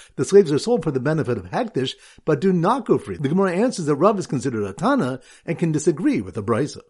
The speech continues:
All right, so now we go to Siman Daf Lamed Ches, and our standard Siman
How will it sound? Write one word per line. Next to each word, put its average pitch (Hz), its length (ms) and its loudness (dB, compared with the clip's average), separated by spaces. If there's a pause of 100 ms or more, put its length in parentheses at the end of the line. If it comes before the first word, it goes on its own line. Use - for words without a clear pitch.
(260)
All 113 120 0
right, 123 120 4
so - 80 -4
now 139 120 2
we 143 100 2
go 135 60 4
to 131 40 4
Siman 139 280 0
Daf 117 200 0
Lamed 117 380 -2
Ches, 113 360 -4
and 143 220 -4
our 131 60 0
standard 170 340 -2
Siman 156 480 2